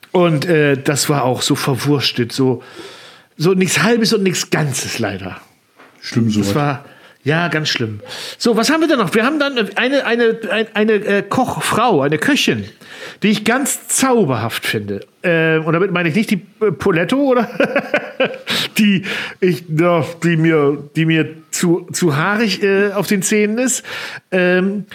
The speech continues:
Speaker 1: sondern die, äh, von der Bachstelze.
Speaker 2: Ah, ähm, Maria.
Speaker 1: Maria,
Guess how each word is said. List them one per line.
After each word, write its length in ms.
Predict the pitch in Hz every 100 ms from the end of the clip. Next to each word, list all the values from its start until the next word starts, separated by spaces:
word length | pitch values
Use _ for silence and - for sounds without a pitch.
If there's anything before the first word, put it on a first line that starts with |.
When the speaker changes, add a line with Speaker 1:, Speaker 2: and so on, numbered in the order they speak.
| - -
Speaker 1:
sondern 720 | - 131 180 226 220 220 214 165
die, 420 | 160 196 208 208
äh, 320 | 185 180 175
von 160 | 175 185
der 80 | 180
Bachstelze. 640 | 165 - - 120 107 110 - _ _ _ _ _ _ _ _ _ _ - - -
Speaker 2:
Ah, 260 | 214 208 214
ähm, 120 | 196
Maria. 400 | 202 240 170 95 -
Speaker 1:
Maria, 560 | - 190 180 240 143 101